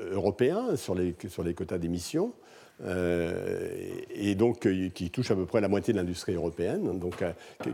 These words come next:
comment ça se passe ? Ben, chaque entreprise qui est émettrice de C O deux reçoit, euh, un quota ou un permis, hein. Alors, euh, en ce moment, il est gratuit, alloué administrativement, il pourrait être mis aux enchères, payant, hein.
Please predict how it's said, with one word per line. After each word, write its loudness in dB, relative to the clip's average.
comment 4
ça 2
se -8
passe ? 6
Ben, 2
chaque 2
entreprise 4
qui 2
est 8
émettrice 2
de 2
C 0
O 4
deux 4
reçoit, 2
euh, 0
un -6
quota 2
ou 4
un 2
permis, 2
hein. -6
Alors, 4
euh, -12
en -6
ce -4
moment, 6
il 4
est 6
gratuit, 2
alloué 4
administrativement, 0
il 2
pourrait 2
être -6
mis -2
aux 0
enchères, -2
payant, -2
hein. -10